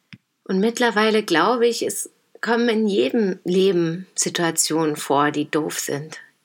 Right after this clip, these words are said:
die Leid hervorrufen, Trauer, Wut, Ärger, Missverständnisse, was auch immer alles noch dazugehört. Ja, und natürlich die Älteren oder auch Freunde und Familie, die sagen das immer alle, dass das so nun mal ist,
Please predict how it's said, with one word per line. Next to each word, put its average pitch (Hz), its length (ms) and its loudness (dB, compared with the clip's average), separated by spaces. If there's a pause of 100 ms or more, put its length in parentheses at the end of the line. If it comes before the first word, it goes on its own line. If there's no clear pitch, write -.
(160)
die 165 260 -2 (480)
Leid 190 300 2
hervorrufen, 160 880 -2
Trauer, 170 800 0 (560)
Wut, 180 640 -2
Ärger, 170 640 0 (1600)
Missverständnisse, 165 1160 0
was 180 160 -2
auch 196 120 -4
immer 220 240 0
alles 208 260 0
noch 196 160 -4
dazugehört. 165 960 -4 (720)
Ja, 196 180 0
und 214 60 2
natürlich 240 640 0
die 196 140 2
Älteren 196 680 2
oder 165 300 2
auch 175 180 0
Freunde 196 440 -2
und 180 100 -4
Familie, 180 520 -2
die 175 160 -2
sagen 170 340 -2
das 180 180 -4
immer 180 260 -4
alle, 165 260 -4
dass 160 180 -8
das 160 220 -4
so 160 120 -4
nun 156 180 -4
mal 156 180 -2
ist, - 340 -4